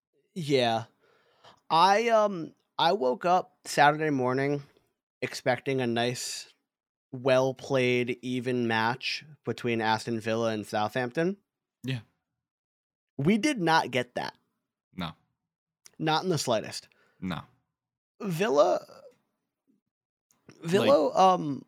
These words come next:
Speaker 1: battered them.
Speaker 2: Yeah. And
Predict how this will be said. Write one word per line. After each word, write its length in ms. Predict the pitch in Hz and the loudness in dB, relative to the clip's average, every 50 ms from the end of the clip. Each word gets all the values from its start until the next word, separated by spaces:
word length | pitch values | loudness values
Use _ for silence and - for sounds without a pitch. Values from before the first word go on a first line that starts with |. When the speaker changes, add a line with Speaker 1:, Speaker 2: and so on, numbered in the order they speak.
| _ _ _ _ _ _ _ _ _ _ _ _ _ _ _ _ _ _ _ _ _ _ _ _ - | _ _ _ _ _ _ _ _ _ _ _ _ _ _ _ _ _ _ _ _ _ _ _ _ -10
Speaker 1:
battered 640 | 180 151 127 117 143 110 101 113 117 131 147 151 151 | -8 -6 -2 2 4 4 4 4 4 2 -2 -2 -2
them. 320 | 156 165 180 196 240 262 - _ _ _ _ _ _ _ _ _ _ _ _ _ _ _ _ - | 0 2 2 2 0 -2 -6 _ _ _ _ _ _ _ _ _ _ _ _ _ _ _ _ -10
Speaker 2:
Yeah. 420 | 107 104 101 101 95 87 - - - - - _ _ _ _ _ _ _ _ _ _ _ _ - | -6 -2 -2 0 0 -2 -2 -6 -8 -10 -20 _ _ _ _ _ _ _ _ _ _ _ _ -8
And 340 | - 110 113 110 101 76 | -6 -4 -4 -4 -4 -6